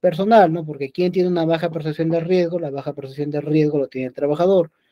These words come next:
Por eso como tal comete este exceso de confianza. Entonces, este como tal debe ir acá y este acá, si no me equivoco. ¿Por qué? A ver, ahora lo vamos a ver.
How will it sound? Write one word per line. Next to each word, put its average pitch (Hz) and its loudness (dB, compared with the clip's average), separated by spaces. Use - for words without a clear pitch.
Por 135 -2
eso 147 -2
como 139 -6
tal 143 0
comete 135 2
este - -20
exceso 131 -18
de 127 -8
confianza. 117 -6
Entonces, 156 -2
este 185 2
como 143 -2
tal 170 4
debe 147 2
ir 147 4
acá 196 4
y 135 -4
este 135 -8
acá, 156 2
si - -18
no 131 -6
me 127 -4
equivoco. 156 4
¿Por 123 -4
qué? 143 4
A 110 -8
ver, 104 -12
ahora 120 -2
lo 131 0
vamos 131 -4
a 156 4
ver. 151 4